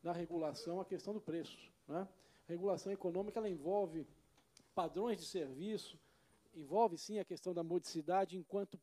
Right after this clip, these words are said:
preço justo, não quanto preço vil, né? Qualidade, eficiência, é, regularidade, é, respeito ao meio ambiente,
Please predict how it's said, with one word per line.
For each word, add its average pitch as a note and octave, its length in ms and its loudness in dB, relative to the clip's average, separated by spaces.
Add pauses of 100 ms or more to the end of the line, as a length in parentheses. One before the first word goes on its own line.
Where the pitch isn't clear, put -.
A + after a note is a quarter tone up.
preço G3+ 360 0
justo, F3+ 460 -2
não F3+ 160 -4
quanto F3+ 300 -8
preço E3+ 340 -6
vil, F3 260 -2
né? G3 260 -8 (680)
Qualidade, G3+ 640 8
eficiência, F#3+ 1080 4 (360)
é, E3+ 560 4
regularidade, G3 1300 6 (360)
é, F3 600 2
respeito G#3 520 2
ao F#3+ 80 2
meio F#3+ 240 2
ambiente, F#3+ 960 0